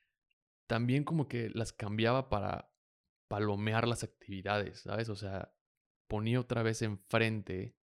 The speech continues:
estas rutinas, estos buenos hábitos, en lugar del proyecto. No hay nada de malo aquí, porque puedes pensar que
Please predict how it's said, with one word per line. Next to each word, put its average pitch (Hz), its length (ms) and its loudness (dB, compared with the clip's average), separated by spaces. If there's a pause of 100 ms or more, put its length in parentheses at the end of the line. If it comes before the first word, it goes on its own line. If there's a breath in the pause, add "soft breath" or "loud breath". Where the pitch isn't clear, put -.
(160)
estas 107 340 -2
rutinas, 101 480 -4
estos 104 260 -6
buenos 107 420 0
hábitos, 107 600 -4 (640)
en 104 100 -6
lugar 98 320 -2
del 98 140 -2
proyecto. - 640 -6 (1300 soft breath)
No 117 220 -2
hay 147 100 2
nada 147 320 4
de 117 80 6
malo 110 220 4
aquí, 104 440 -4 (760)
porque 101 280 -2
puedes 113 300 0
pensar 98 420 -4
que 98 140 -6